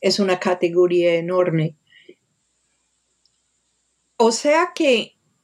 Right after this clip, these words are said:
una de las primeras cosas que tuve que hacer fue hacer sentido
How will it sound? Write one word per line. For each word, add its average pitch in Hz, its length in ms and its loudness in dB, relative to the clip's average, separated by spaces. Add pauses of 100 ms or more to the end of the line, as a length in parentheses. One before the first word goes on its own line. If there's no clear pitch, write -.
(340)
una 311 340 0
de 262 120 0
las 202 240 -2
primeras 220 560 -2
cosas 208 420 -2
que 190 140 2
tuve 202 260 0
que 190 220 0
hacer 170 280 -2
fue 180 280 -2
hacer 185 360 0
sentido 180 800 -2